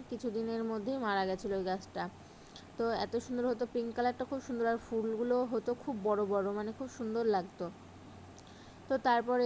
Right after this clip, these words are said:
এই যে সমস্ত কাজকর্ম সেরে খাওয়া দাওয়া করে আমি রান্না করতে, মানে, উম, রান্না করতে চলে এসেছিলাম। আর বাবাও আজকে বাড়ি ছিল না, আর মা গেছিলো,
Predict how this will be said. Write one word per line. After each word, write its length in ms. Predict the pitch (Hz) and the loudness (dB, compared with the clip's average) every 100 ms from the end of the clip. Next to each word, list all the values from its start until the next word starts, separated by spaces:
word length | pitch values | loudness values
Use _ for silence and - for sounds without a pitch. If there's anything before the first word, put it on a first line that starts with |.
| 240 | 6
এই 120 | 233 | 6
যে 140 | 233 254 | 4 2
সমস্ত 460 | 277 226 240 - 247 233 | 0 -2 -2 0 0 2
কাজকর্ম 500 | 220 208 - 240 226 240 | 2 2 2 0 0 -2
সেরে 440 | - 262 226 233 285 - - - | -2 2 4 4 2 -2 -18 -8
খাওয়া 240 | - 220 220 | 2 2 4
দাওয়া 260 | 226 226 | 6 4
করে 360 | 220 226 220 240 254 - - - - - - - - | 4 2 4 4 0 -4 -18 -18 -18 -18 -18 -16 -8
আমি 200 | 240 226 | -2 2
রান্না 300 | 226 220 214 220 | 4 4 2 0
করতে, 320 | 233 - 233 226 226 | -2 2 4 4 4
মানে, 240 | 226 226 220 220 202 - | 0 0 0 0 -2 -4
উম, 320 | 214 208 214 214 | -2 0 0 2
রান্না 240 | 208 202 | 2 2
করতে 180 | 214 220 | -2 -2
চলে 200 | 202 214 | 0 2
এসেছিলাম। 380 | 214 220 226 226 | 2 -2 -4 -2
আর 120 | 226 220 | 0 0
বাবাও 380 | 196 202 202 208 | 4 4 6 4
আজকে 260 | 208 220 | 4 2
বাড়ি 240 | 214 196 202 | 2 4 2
ছিল 200 | 196 220 214 | 0 0 2
না, 140 | 226 294 - - - - - | 0 -2 -6 -16 -16 -16 -8
আর 420 | 220 208 208 214 214 | 0 4 6 6 6
মা 200 | 214 214 214 | 4 4 4
গেছিলো, 460 | 214 214 - 226 226 | 4 0 2 2 4